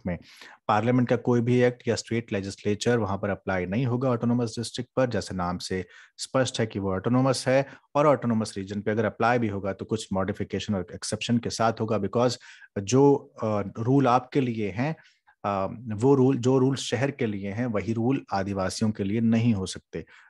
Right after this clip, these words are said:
दोनों के जीवन में पर्याप्त अंतर होता है, इस बात को आपको ध्यान रखना चाहिए। अगला,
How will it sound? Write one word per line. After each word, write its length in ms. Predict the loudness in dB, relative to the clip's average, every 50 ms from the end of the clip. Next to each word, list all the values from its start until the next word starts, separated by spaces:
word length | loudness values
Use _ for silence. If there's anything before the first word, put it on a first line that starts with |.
| -8 -2
दोनों 280 | 2 4 4 4 4
के 120 | 4 2 0
जीवन 340 | -2 0 0 2 4 4 6
में 140 | 6 4
पर्याप्त 420 | 2 0 -4 -4 -4 -4 -6 -6 -6
अंतर 260 | -8 -6 -6 -6 -8
होता 260 | -6 -8 -8 -8 -6
है, 160 | -4 -4 -4
इस 120 | -4 -4 -6 -8
बात 200 | -8 -8 -8 -8
को 120 | -6 -4
आपको 280 | -4 -4 -6 -8 -10 -8
ध्यान 240 | -6 -6 -8 -8
रखना 220 | -10 -14 -14 -14 -14
चाहिए। 320 | -12 -12 -14 -14 -16 -20 -20 _ -20 -20 -20 -20 -12 -8
अगला, 320 | -6 -4 0 0 0 0